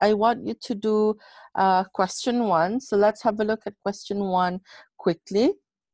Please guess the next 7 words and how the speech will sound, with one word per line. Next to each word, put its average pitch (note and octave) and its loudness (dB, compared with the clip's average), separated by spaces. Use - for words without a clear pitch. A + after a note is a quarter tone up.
Um, F#3 2
basically, G#3+ 2
you A3 2
have A3 0
to, G#3 4
uh, F3 4
determine G#3+ 2